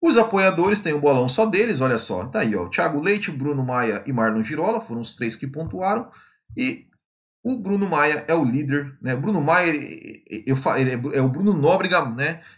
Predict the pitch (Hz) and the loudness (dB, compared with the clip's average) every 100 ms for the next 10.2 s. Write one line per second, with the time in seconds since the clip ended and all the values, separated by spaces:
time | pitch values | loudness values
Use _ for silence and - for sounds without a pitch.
0 | - 156 165 185 143 160 165 175 156 147 | -2 0 0 -2 -2 -6 -4 -4 -2 -2
1 | 160 170 127 104 98 - 175 190 190 196 | -4 -4 -2 0 -2 -4 -4 -4 -4 -6
2 | - 165 104 98 151 165 190 185 185 160 | -6 -6 -4 -2 -2 0 0 0 0 2
3 | 110 101 131 131 127 151 147 131 190 156 | 0 0 -2 -2 0 -2 -2 -2 0 -2
4 | 101 - - - - 131 - - 151 160 | -4 -8 -20 -18 0 0 0 0 2 2
5 | 156 160 147 139 135 147 151 156 107 92 | 0 0 2 2 4 2 2 0 0 -2
6 | 135 208 294 269 - 98 104 147 147 135 | -6 -6 -4 -4 -4 -4 -4 -6 -8 -10
7 | - 196 214 - - - - - 151 151 | -2 0 2 -2 -6 -18 -18 -6 -4 0
8 | 160 110 90 - 143 - - 131 131 - | 2 2 -2 -4 -4 -4 -6 -6 -8 -14
9 | _ _ 123 156 220 214 156 - 156 139 | _ _ -8 -4 -4 -2 -4 -2 0 0
10 | 98 98 | 0 -4